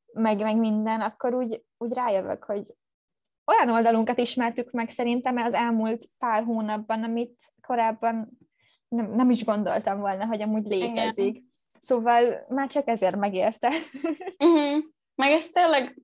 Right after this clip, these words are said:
Speaker 2: abból is más, hogy tényleg egy kávézásnál, oké, tudod, így elmondjuk egymásnak, hogy kivel mi van, és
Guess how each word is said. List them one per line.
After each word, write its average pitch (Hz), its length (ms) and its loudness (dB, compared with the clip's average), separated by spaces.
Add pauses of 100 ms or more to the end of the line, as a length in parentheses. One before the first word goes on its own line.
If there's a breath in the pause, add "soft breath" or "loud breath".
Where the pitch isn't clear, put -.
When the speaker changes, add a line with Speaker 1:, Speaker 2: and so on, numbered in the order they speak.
(680 soft breath)
Speaker 2:
abból 277 380 2
is 233 360 -4
más, 269 480 0
hogy 269 140 -4
tényleg 269 280 4
egy 240 160 -4
kávézásnál, 254 1200 0
oké, 254 440 -4
tudod, 240 300 0
így 254 260 -4 (680)
elmondjuk 262 680 4
egymásnak, 269 680 0
hogy 233 220 -6
kivel 240 420 4
mi 247 180 2
van, 233 220 -4
és 254 320 -6